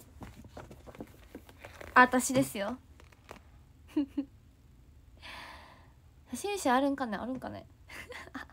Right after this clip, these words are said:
<laughs> これです。あたくすい。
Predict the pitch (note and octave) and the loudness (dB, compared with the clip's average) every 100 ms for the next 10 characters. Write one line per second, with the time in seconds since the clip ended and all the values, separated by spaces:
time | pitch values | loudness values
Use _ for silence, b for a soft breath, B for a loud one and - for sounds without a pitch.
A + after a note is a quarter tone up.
0 | - - - - - - - - - - | -20 -12 -10 -10 -12 -16 -20 -20 -20 -20
1 | - A3 G3+ G#3 - - - - - - | -6 -6 -4 -8 -10 -20 -20 -20 -20 -20
2 | - - - - A3 G#3+ G#3+ - - G3+ | -20 -20 -2 2 4 4 2 -4 -8 -8